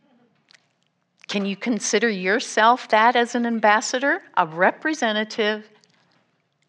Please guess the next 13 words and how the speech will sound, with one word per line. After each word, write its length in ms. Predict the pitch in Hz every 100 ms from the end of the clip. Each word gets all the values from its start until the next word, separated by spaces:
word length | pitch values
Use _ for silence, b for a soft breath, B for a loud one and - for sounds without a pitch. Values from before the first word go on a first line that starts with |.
| _
and 200 | 185 196
a 40 | 202
preacher? 380 | - 220 214 -
I 140 | -
love 720 | 320 208 208 262 208 147 147 156 _
the 100 | 208
word 300 | 202 208 170
representative 920 | 196 196 202 190 190 208 202 180 156
because 680 | 180 196 - 330 269 185 196 - B B B
it 200 | 254 254
is 420 | 233 214 220 202 - _ _
representing 1600 | 185 190 247 285 330 - _ - 294 269 240 233 233 247 247 240 -
Christ 720 | - - 185 180 180 - -